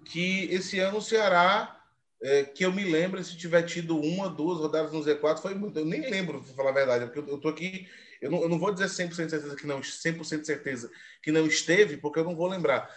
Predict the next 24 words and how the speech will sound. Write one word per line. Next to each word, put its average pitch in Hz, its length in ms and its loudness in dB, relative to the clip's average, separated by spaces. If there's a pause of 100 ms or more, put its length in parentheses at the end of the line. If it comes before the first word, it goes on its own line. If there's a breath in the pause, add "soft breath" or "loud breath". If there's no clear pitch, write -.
(120)
Mas 139 160 -2
eu 185 100 6
acho 196 180 2
que - 40 -10
se 214 100 -6
tiver 202 280 0
tido, 196 260 -4
foi 196 160 -4
uma, 190 220 0
no 226 120 0
máximo 247 520 0
duas 208 160 2
rodadas, 180 340 2
e 180 40 -2
olhe 208 200 0
lá 208 160 2
se 277 140 -10
teve, 165 340 4
né? 117 180 -6 (320 soft breath)
Eu 123 80 -6
nem 165 100 0
sei 208 220 -8
se - 100 -12
teve. - 360 0